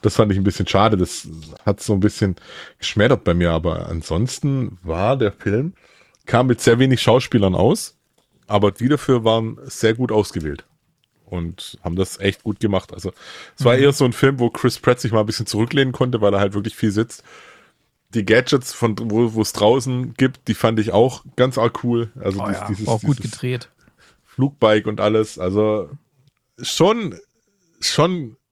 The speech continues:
Speaker 1: gut gemacht, gute, gute Bilder. Und was mich bei dem Film wirklich so gepackt hat, ist dieser, dieser Punkt zu sagen, das ist gar nicht mal so abwegig, dass sowas passieren könnte in die Richtung.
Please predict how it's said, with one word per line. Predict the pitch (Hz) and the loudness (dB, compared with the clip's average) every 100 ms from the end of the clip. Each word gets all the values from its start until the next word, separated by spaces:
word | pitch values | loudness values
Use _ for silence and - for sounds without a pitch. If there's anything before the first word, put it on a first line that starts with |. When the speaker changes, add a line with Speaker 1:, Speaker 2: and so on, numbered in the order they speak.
| _ _ _ _ _ _ | _ _ _ _ _ _
Speaker 1:
gut | 160 240 - | 2 2 2
gemacht, | 156 135 139 233 - | -2 2 0 0 -4
gute, | 147 196 208 | -4 -2 -4
gute | - 196 | -4 -4
Bilder. | 160 147 180 - - - - - _ _ _ | 0 0 -2 -6 -20 -20 -20 -20 _ _ _
Und | - 131 131 127 | 0 0 0 0
was | 117 - | 0 2
mich | 160 - | 0 2
bei | 175 | 0
dem | 151 | 0
Film | 143 151 | 0 0
wirklich | 143 156 - | -2 -6 -6
so | 127 | -4
gepackt | 123 - 143 - | -4 -4 -4 0
hat, | 127 - _ _ - | 0 -2 _ _ 0
ist | 120 123 - - | 2 2 -4 -6
dieser, | 110 110 110 104 98 | 0 4 4 4 2
dieser | 92 - 107 110 92 73 123 | -2 -4 0 0 -2 -8 -14
Punkt | - 127 131 127 - | -2 0 0 -6 -6
zu | 107 | 0
sagen, | 98 98 107 110 107 _ _ _ _ _ _ _ _ _ _ _ _ _ _ - | 2 2 2 -4 -8 _ _ _ _ _ _ _ _ _ _ _ _ _ _ -2
das | 101 - - - _ _ _ | -2 -2 -8 -12 _ _ _
ist | 135 127 - - | 0 0 0 0
gar | 107 120 | 2 2
nicht | 135 | 2
mal | 127 120 | 2 2
so | 120 | 2
abwegig, | 110 107 - 107 101 - | 0 0 2 0 0 -4
dass | 98 | -6
sowas | - 104 101 | -4 -4 -4
passieren | - 98 104 98 95 | -6 -8 -4 -6 -4
könnte | 104 98 90 | -4 -4 -4
in | 85 | -8
die | 82 | -6
Richtung. | 82 82 - 78 | -6 -8 -10 -16